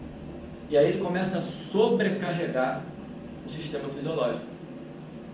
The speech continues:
Quando você adiciona a atividade física, você tá aqui, e se, nesse caso aqui eu tô dizendo que tá tudo por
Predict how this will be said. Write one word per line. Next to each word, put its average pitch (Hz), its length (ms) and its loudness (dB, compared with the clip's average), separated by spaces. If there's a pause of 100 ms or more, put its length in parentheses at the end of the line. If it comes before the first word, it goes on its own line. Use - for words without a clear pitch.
(520)
Quando 233 360 8
você 185 600 8 (420)
adiciona - 960 2
a 135 180 2
atividade 120 500 0
física, - 380 -2 (4000)
você - 220 -10
tá 117 40 -8
aqui, - 320 -6 (2750)
e 147 100 -6
se, - 200 -8 (120)
nesse 156 300 0
caso 135 240 4
aqui 127 160 -4
eu 123 40 -4
tô 123 140 -4
dizendo 123 340 -2
que 147 120 -6
tá - 160 2
tudo 196 380 0
por - 120 -2